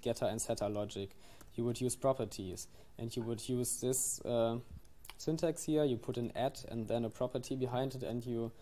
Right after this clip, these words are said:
uh, put it over your function, uh, which is called, uh, you would decorate your function with this property, and we will later talk about decorators in more depth, what is, what is actually happening here. But for now, let's just follow, let's, let's, let's just accept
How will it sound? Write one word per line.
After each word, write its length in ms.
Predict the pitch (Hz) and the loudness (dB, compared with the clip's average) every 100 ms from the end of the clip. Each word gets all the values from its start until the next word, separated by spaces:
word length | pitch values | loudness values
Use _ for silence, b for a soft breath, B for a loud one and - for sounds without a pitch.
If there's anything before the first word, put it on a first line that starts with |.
| B B B B - | B B B B 2
uh, 100 | 139 | 2
put 220 | - 147 | 4 4
it 100 | 135 | 4
over 240 | - 127 120 | 6 6 6
your 120 | 113 | 4
function, 640 | - 131 143 - 139 135 123 110 | 4 2 2 0 0 -2 -4 -4
uh, 80 | 113 | 0
which 220 | 120 - | -2 -2
is 100 | 117 | -4
called, 400 | - 117 117 - | 2 4 4 2
uh, 280 | 82 101 104 117 | -2 -2 -4 -6
you 100 | 117 | -6
would 140 | 110 110 - | -4 -6 -4
decorate 480 | 120 113 120 113 107 | -2 0 0 0 0
your 100 | 107 | -2
function 380 | - 110 110 104 | 0 0 -2 -4
with 160 | 98 | -6
this 320 | - 98 - - | -4 -4 -4 -6
property, 460 | - 110 110 - 101 | -6 -4 -4 -4 -4
and 100 | 107 | -4
we 60 | |
will 140 | 104 110 | -2 4
later 280 | 120 117 110 | 4 4 0
talk 240 | 117 110 | 0 -2
about 400 | 110 110 110 110 B B B B - | 0 2 0 -2 B B B B -4
decorators 720 | 120 139 120 120 120 113 - | -2 2 4 4 4 2 2
in 220 | 113 110 | -2 -2
more 140 | 107 107 | -2 0
depth, 340 | 123 - - | 2 0 -4
what 200 | - 113 | -6 -4
is, 160 | 117 - | -4 -4
what 160 | - 120 | -4 -2
is 100 | 110 | -2
actually 300 | 113 - 117 | -2 0 0
happening 380 | 120 120 110 104 | 0 0 -2 0
here. 320 | 139 160 160 | 2 2 2
But 180 | 113 107 | 0 -2
for 160 | 120 | -2
now, 180 | 113 113 | 2 4
let's 220 | 117 - | 2 0
just 180 | 110 - | -4 -4
follow, 200 | 127 117 | -2 0
let's, 300 | 104 - - - | -2 -4 -10 -8
let's, 260 | 110 - - - | -6 -6 -10 -14
let's 300 | - 120 120 | -2 0 0
just 300 | - 127 120 | 0 2 2
accept 540 | - - 147 143 - | 0 2 2 2 -4